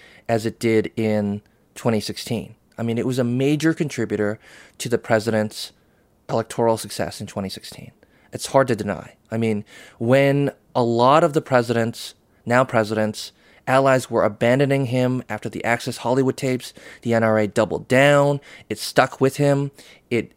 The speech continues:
endorsed him very early in the cycle, which was atypical for the N R A. Uh, in fact, it endorsed, uh, Donald Trump before he had actually become the, uh, presumptive nominee, which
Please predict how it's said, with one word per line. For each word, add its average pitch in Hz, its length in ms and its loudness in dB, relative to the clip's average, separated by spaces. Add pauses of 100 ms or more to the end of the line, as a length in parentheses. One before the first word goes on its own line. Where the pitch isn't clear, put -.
endorsed 123 580 2
him 143 140 2
very 120 400 4
early 131 280 4
in 127 80 2
the 113 60 -2
cycle, 120 300 -2
which 117 160 -4
was 113 180 -4 (120)
atypical 123 800 -2 (320)
for 123 160 0
the 113 160 0
N 113 100 4
R 110 180 4
A. 110 340 2 (300)
Uh, 113 160 2
in 120 120 0
fact, 131 240 0
it 123 80 4
endorsed, 120 680 0 (200)
uh, 107 220 0 (340)
Donald 113 300 0
Trump 110 340 -2 (460)
before 123 400 0
he 117 160 -2
had 110 180 0
actually 113 640 -2 (240)
become 113 760 0
the, 104 400 -4 (420)
uh, 107 160 4
presumptive 113 640 0
nominee, 110 480 0
which - 320 -6